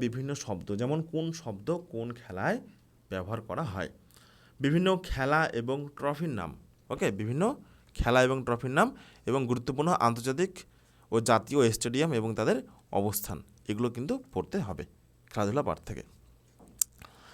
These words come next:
তো এই হলো আজকের গুরুত্বপূর্ণ টপিক, আমরা আলোচনা করলাম যে তোমাদের ডাব্লিউপি এবং কেপি কনস্টেবল পরীক্ষার জন্য জিকের কোন কোন টপিকগুলো পড়বে,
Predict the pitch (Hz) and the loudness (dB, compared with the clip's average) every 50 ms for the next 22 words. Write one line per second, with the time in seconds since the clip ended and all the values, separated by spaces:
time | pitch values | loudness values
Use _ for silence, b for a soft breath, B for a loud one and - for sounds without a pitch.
0 | B B B B B B _ 180 180 170 196 214 214 214 220 226 214 190 170 165 | B B B B B B _ 4 10 12 12 12 12 12 12 12 12 12 12 10
1 | - 196 202 185 156 143 147 143 147 170 151 160 165 160 160 151 143 165 196 202 | 8 6 6 6 4 4 0 0 -2 -2 2 2 2 4 4 4 6 6 6 6
2 | 202 - - 127 123 123 131 127 123 127 123 143 147 147 139 151 160 165 190 214 | 6 2 -2 -4 -2 2 4 6 6 6 4 2 0 2 2 4 4 4 4 4
3 | 196 147 131 107 127 123 127 127 127 - - 117 110 113 139 151 160 165 165 170 | 2 0 0 0 0 0 0 -2 -2 -2 2 2 2 4 4 4 4 4 2 2
4 | 175 165 151 143 147 143 143 - 143 139 - 156 - 143 135 131 - - 123 117 | 2 2 2 2 0 -4 -4 -4 -4 -4 -2 -4 -4 -4 -4 -4 -4 -4 -4 -4
5 | - 110 107 107 - - 113 98 123 135 185 233 214 B B B B B - 107 | -2 -2 -4 -4 -4 -6 -4 -2 0 0 0 0 0 B B B B B -8 -6
6 | - 135 135 135 175 185 180 185 - 143 131 135 131 143 156 147 - 117 104 95 | -4 -4 -2 -2 -2 -2 -2 -2 -4 -6 -6 -4 -4 -6 -6 -4 -4 -4 -4 -4
7 | 113 104 101 120 135 135 - 95 85 - - | -4 -4 -4 -4 -4 -4 -4 -6 -8 -8 -8